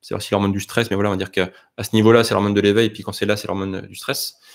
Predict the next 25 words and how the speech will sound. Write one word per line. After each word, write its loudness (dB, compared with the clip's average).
Et 2
la 6
mélatonine, 2
elle, 0
c'est -10
l'inverse. -4
En -10
journée, 0
elle -6
est 0
au -6
niveau -8
le -8
plus -12
bas, 0
et 2
la 0
nuit, 2
le 2
cortisol -2
diminue 2
et 2
la 6
mélatonine 2
augmente. -6